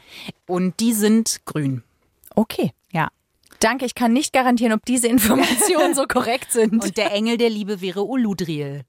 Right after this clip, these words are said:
Speaker 1: Du kannst also
Speaker 2: Okay, <clears throat> jetzt, ähm, sollten
Speaker 1: Bist
Speaker 2: wir
Speaker 1: du
Speaker 2: schnell
Speaker 1: sprachlos?
Speaker 2: einen Abschluss
Speaker 1: Ja.
Speaker 2: finden.
Speaker 1: Ja.
Speaker 2: Äh,
Speaker 1: Ich mach's kurz und schmerzlos, Corinna. Gibt's einen Otterwitz? <laughs>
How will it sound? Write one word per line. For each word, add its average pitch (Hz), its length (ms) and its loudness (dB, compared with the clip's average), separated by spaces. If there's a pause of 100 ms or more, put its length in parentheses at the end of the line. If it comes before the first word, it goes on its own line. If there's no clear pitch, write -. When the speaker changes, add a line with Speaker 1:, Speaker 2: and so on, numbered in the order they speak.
(120)
Speaker 1:
Du - 100 -20
kannst 190 400 -6
also 170 420 -6 (220)
Speaker 2:
Okay, 226 480 -4 (120)
<clears throat> 214 240 4
jetzt, - 400 -2 (100)
ähm, 196 520 4 (840)
sollten 202 220 2
Speaker 1:
Bist 190 140 2
Speaker 2:
wir - 60 2
Speaker 1:
du - 40 2
Speaker 2:
schnell 220 140 2
Speaker 1:
sprachlos? 226 340 0
Speaker 2:
einen 240 180 0
Abschluss 254 480 0
Speaker 1:
Ja. 247 60 0
Speaker 2:
finden. 349 300 0
Speaker 1:
Ja. 226 180 0 (460)
Speaker 2:
Äh, 240 320 4 (440)
Speaker 1:
Ich 156 80 6
mach's 170 240 6
kurz 185 200 0
und 160 80 2
schmerzlos, 147 440 -2
Corinna. 139 340 2
Gibt's 165 280 0
einen 151 120 0
Otterwitz? 156 540 0
<laughs> 254 40 6